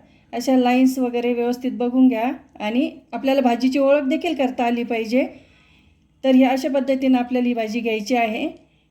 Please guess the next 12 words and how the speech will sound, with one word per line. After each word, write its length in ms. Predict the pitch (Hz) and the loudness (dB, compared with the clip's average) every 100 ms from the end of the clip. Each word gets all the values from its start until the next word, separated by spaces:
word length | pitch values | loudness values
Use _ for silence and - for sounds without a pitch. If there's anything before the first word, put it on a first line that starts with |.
| _ | _
याची 300 | 233 262 302 | -2 0 2
आपल्याला 460 | 269 262 254 247 294 - - _ _ _ | 0 2 0 2 -2 -4 -16 _ _ _
कोवळी 320 | 269 285 285 | 0 0 2
कोवळी 240 | 277 277 | 2 0
पानं 300 | 269 254 262 | 0 2 4
घ्यायची 320 | 254 233 208 226 | 2 2 -2 -2
आहे. 480 | 214 214 302 359 - - _ _ _ _ _ _ _ _ _ _ _ | -2 -2 -4 -6 -20 -20 _ _ _ _ _ _ _ _ _ _ _
अशा 220 | 233 262 | 0 2
पद्धतीनं 580 | 269 262 - 254 262 254 | 2 0 0 2 4 4
सर्व 280 | 254 269 269 | 2 0 2
भाजी 280 | 262 233 226 | 2 0 -2
आपण 300 | 214 240 | -2 -2